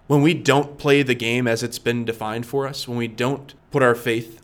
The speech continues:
on this foundational belief in the Ten Commandments, when we decide to ignore some, pick and choose some, and run wild, that's to the secret delight of the enemy, Satan. He watches that with great pleasure.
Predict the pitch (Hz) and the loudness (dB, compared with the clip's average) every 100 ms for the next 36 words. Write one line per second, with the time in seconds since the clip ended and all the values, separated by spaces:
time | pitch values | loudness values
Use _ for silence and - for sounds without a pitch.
0 | _ 110 120 123 - 117 110 107 - 123 | _ -4 -2 -2 -2 -4 -2 -4 -4 -4
1 | 113 107 107 107 107 107 - 107 104 104 | -4 -4 -6 -6 -6 -8 -12 -12 -10 -10
2 | 113 107 107 104 113 117 113 117 117 - | -10 -10 -12 -8 -8 -8 -8 -6 -4 -4
3 | 117 117 117 117 107 - - - - 127 | -2 -2 -4 -4 -4 -6 -18 -12 -8 0
4 | 117 113 - 110 107 107 104 147 131 113 | 2 2 0 -4 -4 -6 -8 -10 -8 -8
5 | - 120 107 - 104 101 - _ _ _ | -4 -4 -4 -4 -4 -6 -12 _ _ _
6 | _ _ _ _ _ _ 120 113 117 110 | _ _ _ _ _ _ -4 0 0 2
7 | 101 104 127 151 - _ _ _ - 131 | 2 2 0 -2 -12 _ _ _ -2 -2
8 | - 160 139 - 131 135 123 127 107 107 | 0 0 0 0 -2 0 0 -2 0 -2
9 | 104 - _ _ _ 104 101 101 - _ | -2 -12 _ _ _ -8 -6 -10 -20 _
10 | 113 104 107 101 92 - _ _ _ _ | -12 -8 -6 -8 -10 -16 _ _ _ _
11 | _ _ _ _ - 123 - - _ _ | _ _ _ _ -4 -4 -4 -16 _ _
12 | _ _ _ _ _ _ _ _ 135 123 | _ _ _ _ _ _ _ _ 0 4
13 | 117 - 113 107 101 - 117 - 123 - | 4 2 -2 -2 -2 -6 -8 2 2 2
14 | 117 101 80 | -4 -6 -10